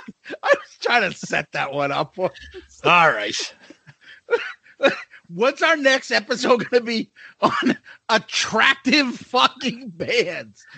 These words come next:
Speaker 2: That's the next live stream. That'll be the
Speaker 1: We're gonna
Speaker 2: next
Speaker 1: do like that guy. What was that actor's name that did that fucking thing? Lorenzo Lamas with the fucking pointer <laughs> pointing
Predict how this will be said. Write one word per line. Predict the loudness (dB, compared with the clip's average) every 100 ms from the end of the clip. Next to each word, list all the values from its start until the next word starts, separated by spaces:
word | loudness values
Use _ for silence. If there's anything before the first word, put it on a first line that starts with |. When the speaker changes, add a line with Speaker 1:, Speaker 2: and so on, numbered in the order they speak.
| 0
Speaker 2:
That's | 0 4
the | 4
next | 4 4
live | 4 4 4
stream. | 0 2 0 0 -6 -12 -8 -4 2
That'll | 2
be | 4
the |
Speaker 1:
We're |
gonna | 2
Speaker 2:
next | 2 2
Speaker 1:
do | 2
like | 4 4
that | 2 2
guy. | 2 2 2
What | 0
was | 0
that | 0 0
actor's | 2 0 -2 -8
name | -6 -6 -6 -10 -20 _
that | -2 0
did | 0
that | 2 2 2
fucking | -2 -2 -4
thing? | -4 -2
Lorenzo | 2 2 2 0 0 2 4
Lamas | 4 4 4 0 -2 -10 -20 -4
with | 0
the | 0
fucking | 2 2 2 0
pointer | 0 0 2 2 2 -2
<laughs> | -8 -6
pointing | 0 0 2